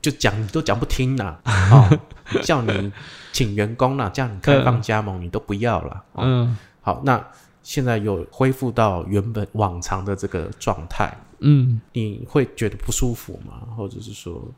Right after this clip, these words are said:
Speaker 2: 其实不会，因为我觉得这过程我最清楚这个店发生什么事，所以很多时候很多人给的建议，其实我内心就知道这个建议就是不需要太在意啊。我其实不会因为这些建议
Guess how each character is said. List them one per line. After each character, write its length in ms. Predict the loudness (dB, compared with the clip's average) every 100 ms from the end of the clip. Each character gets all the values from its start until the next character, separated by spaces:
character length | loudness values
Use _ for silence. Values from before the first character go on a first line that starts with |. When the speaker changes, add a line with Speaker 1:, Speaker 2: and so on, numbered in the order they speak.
| _
Speaker 2:
其 160 | 4 6
实 100 | 6
不 220 | 6 6
会， 340 | 8 6 4 0 4
因 60 |
为 80 | 6
我 240 | 8 6
觉 160 | 6 6
得 340 | 8 6 4 0 -4
这 120 | 2 4
过 240 | 8 8
程 300 | 6 4 4
我 320 | 6 8 6
最 480 | 8 12 12 10 6 4
清 280 | 6 6
楚 400 | 6 2 -2 -4 -12 -18 -20 -20 _ -2
这 100 | 2
个 100 | 4
店 240 | 4 2
发 180 | 2 0
生 100 | 0
什 100 | -2
么 80 | -6
事， 240 | -6 -6 2
所 180 | 8
以 180 | 8 8 2 0
很 180 | 4
多 160 | 8 8
时 140 | 10
候 320 | 10 12 10 8 2
很 220 | 4 8
多 160 | 8 8
人 120 | 8
给 140 | 6
的 80 | 4
建 260 | 6 6 6
议， 140 | 4
其 180 | 4 4
实 80 | 6
我 160 | 6
内 200 | 6 6
心 160 | 6 2
就 120 | 0
知 140 | 2 2
道 120 | 2
这 120 | 0
个 100 | 0
建 180 | 2 2
议 140 | 0 -4 _
就 120 | 2 4
是 400 | 6 8 6 4 -6 2
不 100 | 4
需 140 | 6
要 160 | 4 4
太 180 | 0 -2
在 240 | -2 -2
意 140 | -2
啊。 240 | -4 -6 0
我 280 | 6 8 10
其 160 | 8 6
实 120 | 4
不 180 | 4 6
会 180 | 6 6
因 120 | 6
为 120 | 6
这 120 | 6
些 120 | 6
建 240 | 6 4 6
议 260 | 6 4